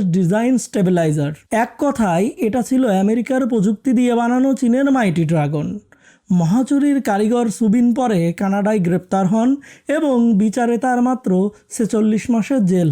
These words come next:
হয়। হ্যাঁ, মাত্র ছেচল্লিশ মাস। সাইবার অ্যাটাক তো ছিল একটা দিক, কিন্তু এর চেয়েও বড় ক্ষতিটি করেছিল এক বিশ্বাসঘাতক,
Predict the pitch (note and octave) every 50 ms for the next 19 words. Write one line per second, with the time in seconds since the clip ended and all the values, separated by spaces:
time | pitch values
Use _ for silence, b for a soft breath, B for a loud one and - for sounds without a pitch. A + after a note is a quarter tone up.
0 | B2 D#3 E3 F3 F3+ E3+ - _ _ _ _ _ _ - - A#3 A#3+ A3+ F#3 D3
1 | - _ _ _ _ _ _ C4 C4 C4 - - - A3 - - C4 A3+ - B3+
2 | B3 A#3+ A3+ A3 G3 - - - F3 D#3+ F3 F3 - - - - _ _ _ _
3 | B B B B B B - - - B3 C4+ C#4 C#4+ D4 D4+ D4 D#4 - - B3+
4 | A#3+ D4 C#4+ C#4+ - - D4+ C#4+ - - D#4+ C#4+ A#3+ F#3+ G3 A#3+ C4 A#3 - -
5 | C4 F#3 D#3 F#3 E3 C#3+ C#3+ - - - - _ _ _ - - G#3+ A3 A#3 G#3
6 | A3 B3 A#3+ - - - D4+ D#4+ E4 D#4+ D#4 C#4+ C#4+ C4 B3+ B3+ B3 - - B3+
7 | - C#4 B3+ C4 C4+ B3+ - - B3+ B3+ C4 - - B3 G#3 F#3+ F3+ G3 F#3+ F3
8 | E3 F3 A#3+ A3 - - - A#3 G#3 F#3 D#3 F3+ F3 D#3+ F3+ D#3 D3